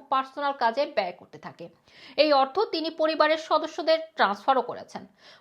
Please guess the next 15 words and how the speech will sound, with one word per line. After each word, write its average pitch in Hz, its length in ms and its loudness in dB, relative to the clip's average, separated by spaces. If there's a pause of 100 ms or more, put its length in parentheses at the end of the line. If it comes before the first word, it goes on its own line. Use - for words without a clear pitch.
(240)
ফ্রড 311 400 8 (400)
যাতে 208 200 2 (160)
ধরা 302 300 6
না 190 60 0 (100)
পড়ে, 170 160 2 (120)
এজন্য 269 240 -2 (280)
পঞ্চাশটিরও 285 720 0
বেশি 226 180 -2 (160)
পার্সোনাল 220 420 0 (140)
ব্যাংক 254 320 0
অ্যাকাউন্টের 311 480 0 (300)
অর্থ 233 200 -4 (180)
ট্রান্সফার 196 400 -4 (120)
করতেন 247 360 -2 (100)
তিনি। - 160 -20